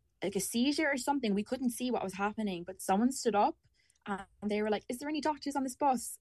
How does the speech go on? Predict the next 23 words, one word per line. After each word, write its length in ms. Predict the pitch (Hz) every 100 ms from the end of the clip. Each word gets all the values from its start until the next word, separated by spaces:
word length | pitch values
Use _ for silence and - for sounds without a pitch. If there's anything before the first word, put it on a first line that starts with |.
| -
And 160 | 214
this, 200 | 226 240
like, 160 | 240 233
young 520 | - 196 208 226 214
girl 300 | 202 208 202 196
about 160 | 185 -
our 160 | 185
age, 240 | 180 170 -
like, 140 | 175
stood 240 | - 180 180
up 140 | 185 - - - - _ -
and 160 | 190
she 120 | 202 214
was 100 | 208
basically 300 | 202 - 208
saying 380 | 185 190 196
in 100 | 185
French 280 | 180 175 185
that 160 | 180 185
she 180 | - 185
was, 260 | 175 170 -
like, 140 | 175 -
a, 320 | 170 165